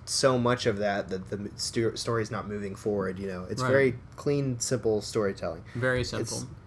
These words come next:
Speaker 1: Um, to the point where I've watched it this many times and I never get bored with it.
Speaker 2: You know, originally, like you said, it's <clears throat> like the old adage, "Use every part of the pig or every part of the cow," whatever. That's
Speaker 1: I think it's
Speaker 2: how
Speaker 1: buffalo.
Speaker 2: Buffalo.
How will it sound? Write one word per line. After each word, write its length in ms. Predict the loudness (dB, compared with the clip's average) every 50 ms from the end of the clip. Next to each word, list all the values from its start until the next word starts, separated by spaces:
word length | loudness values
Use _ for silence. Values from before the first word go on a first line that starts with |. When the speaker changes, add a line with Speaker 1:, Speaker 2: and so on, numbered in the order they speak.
| -18 -8 -2
Speaker 1:
Um, 320 | 2 2 4 4 2 0 -4 -2 6
to 100 | 8 10
the 100 | 10 10
point 260 | 10 12 12 12 12
where 260 | 12 12 12 10 10 8
I've 220 | 6 6 6 4
watched 320 | 4 6 6 6 6 6
it 100 | 0 4
this 180 | 4 4 4 4
many 180 | 2 2 2 2
times 260 | 2 2 2 4 4
and 80 | 2
I 40 | 2
never 300 | 2 2 0 2 2 0
get 180 | 0 0 -4 -4
bored 260 | -4 -4 -4 -2 -2
with 140 | -2 -2 -2
it. 120 | -4 -8 -10 -12 -16 -10 -4
Speaker 2:
You 100 | 0 2
know, 220 | 4 4 4 4
originally, 600 | 4 4 4 2 2 2 0 0 2 2 0 0 0
like 280 | 4 4 4 4 4
you 80 | -2 -2
said, 320 | -2 2 2 2 2 0 -4 -6 -4
it's 280 | 0 2 2 2 2
<clears throat> 100 | 2 2
like 200 | 2 2 0 -4 -6 -12 -14 -12 -8 -4
the 120 | 2 4
old 200 | 4 4 4 4
adage, 580 | 2 2 4 4 4 2 2 0 -2 -4 -6 -4
"Use 200 | -4 -4 0 0
every 220 | 0 2 2 0
part 240 | 0 2 2 4 4
of 60 | 2 -2
the 40 | -6
pig 360 | -10 -8 -8 -8 -8 -8 -10 -8
or 140 | -4 -2 0
every 200 | 2 2 0 0
part 160 | 2 0 0
of 60 | 0 -2
the 60 | -6
cow," 320 | -8 -8 -8 -6 -8 -8 -8
whatever. 460 | -8 -8 -6 -6 -6 -6 -6 -6 -6 -2
That's 140 | 0 2
Speaker 1:
I 20 | 4
think 100 | 6 6
it's 80 | 6
Speaker 2:
how 60 | 4 4
Speaker 1:
buffalo. 460 | 4 4 4 2 -6 -6 -6 -8 2
Speaker 2:
Buffalo. 420 | 4 4 4 4 0 -4 -6 -6